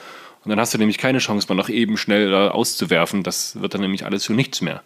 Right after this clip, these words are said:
Das hört sich immer alles so leicht an, aber ich glaube, vor Ort sind die Gegebenheiten dann eine ganz, ganz andere Geschichte nochmal.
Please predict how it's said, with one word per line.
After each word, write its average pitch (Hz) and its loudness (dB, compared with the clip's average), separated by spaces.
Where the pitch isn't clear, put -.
Das - -4
hört 113 4
sich 113 0
immer 107 4
alles 104 2
so 107 0
leicht 101 4
an, 185 4
aber 113 2
ich 117 -6
glaube, 120 2
vor 104 0
Ort 170 4
sind 139 2
die 113 0
Gegebenheiten 104 0
dann 90 -2
eine 87 -4
ganz, 139 -2
ganz 107 -2
andere 107 -4
Geschichte - -6
nochmal. 90 -12